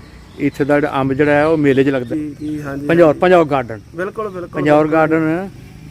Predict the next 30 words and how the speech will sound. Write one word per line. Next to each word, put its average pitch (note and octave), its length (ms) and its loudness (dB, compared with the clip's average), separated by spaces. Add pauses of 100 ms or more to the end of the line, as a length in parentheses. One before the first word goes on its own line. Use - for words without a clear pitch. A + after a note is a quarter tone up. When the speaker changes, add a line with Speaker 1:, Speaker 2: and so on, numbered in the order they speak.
(760)
Speaker 1:
ਉੱਥੇ D#3+ 260 0
ਮੇਲੇ D3 300 4
'ਚ - 100 -12
ਇਹਦੀ D#3 200 0
ਵੈਰਾਈਟੀ C#3+ 300 -2
ਜਾਂਦੀ C3 240 -4
ਰਹੀ D3 80 -2
ਤੇ E3 140 -6
ਨਾਮ C#3+ 280 0
ਜਿੱਤਦੇ C#3 280 2
ਰਹੇ C3+ 160 2
ਨੇ। B2 120 -6 (180)
Speaker 2:
ਹਾਂਜੀ, G#3 240 -4
ਕੱਲ੍ਹ A#3+ 260 -2
ਵੀ F4 100 -4
ਭਾਜੀ D#4+ 320 -6
ਗਈ B3+ 180 -2
ਸਾਡੀ, B3 400 -6 (760)
Speaker 1:
ਠੀਕ C#3 220 -4
ਹੈ। - 80 -10
Speaker 2:
ਗੰਗੀਆਂ A3 340 -2
ਬਾਜਵੇ, G3 480 -4 (300)
Speaker 1:
ਹੂੰ, D#3+ 200 -2
ਹੂੰ। D3+ 100 -2
Speaker 2:
ਉੱਥੋਂ C4+ 200 -4
ਵੀ C#4 100 -8
ਸਨਮਾਨ G#3 500 -2
ਸਾਨੂੰ G3+ 320 -6
ਮਿਲਿਆ F#3 300 -6
ਕੱਲ੍ਹ। F#3+ 240 -8